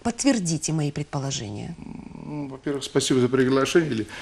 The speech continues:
Speaker 2: по-армянски "здравствуйте". Барев здесь, это будет "здравствуйте"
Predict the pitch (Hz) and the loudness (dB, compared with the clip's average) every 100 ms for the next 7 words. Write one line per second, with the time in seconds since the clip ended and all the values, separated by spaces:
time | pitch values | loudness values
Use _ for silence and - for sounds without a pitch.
0 | - - 123 123 131 127 127 110 123 143 | -12 0 4 6 4 2 0 0 0 0
1 | - 131 117 135 139 107 113 107 - - | -4 0 8 10 10 6 2 2 0 -2
2 | 127 123 123 117 117 101 110 127 - 101 | -2 0 0 2 2 4 6 6 4 -6
3 | - | -8